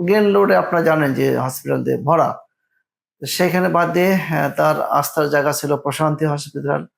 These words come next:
সেখানে আসে। এসে আমি দেখে রীতিমতো অবাক হয়ে গেছি যে এটা কোনোভাবেই ডেঙ্গু না, এটা other than ডেঙ্গু। এত শ্বাসকষ্ট আমরা সাধারণত ক-, কোভিড ছাড়া কখনো দেখি নাই,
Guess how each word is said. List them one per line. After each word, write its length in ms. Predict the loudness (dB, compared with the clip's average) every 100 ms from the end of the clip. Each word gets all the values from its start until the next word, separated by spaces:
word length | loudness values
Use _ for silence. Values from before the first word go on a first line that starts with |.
| _ _ _ _
সেখানে 320 | -4 -2 0
আসে। 300 | -2 -2 -4
এসে 260 | -4 -2 0
আমি 240 | 0 0
দেখে 300 | -2 -2 -2
রীতিমতো 420 | -2 -2 -4 -2
অবাক 260 | 0 0 0
হয়ে 220 | -2 -4
গেছি 340 | -6 -8 -12
যে 260 | -8 -6 -8 -12 _ _ _
এটা 160 | -6 -4
কোনোভাবেই 520 | -2 -2 -2 0 -2
ডেঙ্গু 340 | 0 -2 0
না, 300 | -2 -2 -6 _ _ _
এটা 420 | -6 -2 0 0
other 240 | 0 0 0
than 140 | -2
ডেঙ্গু। 400 | -2 -4 -4 -6 -10 _ _
এত 160 | -6 -4
শ্বাসকষ্ট 640 | -4 -2 -4 -4 -10 -6
আমরা 300 | -4 -2 -4
সাধারণত 560 | -4 -2 0 0 0 -4 -4 _ _ _ _
ক-, 380 | -2 0 0 0
কোভিড 280 | 0 0 0
ছাড়া 240 | 0 -2 0
কখনো 320 | -2 -2 -2
দেখি 260 | -2 -4 -4
নাই, 180 | -4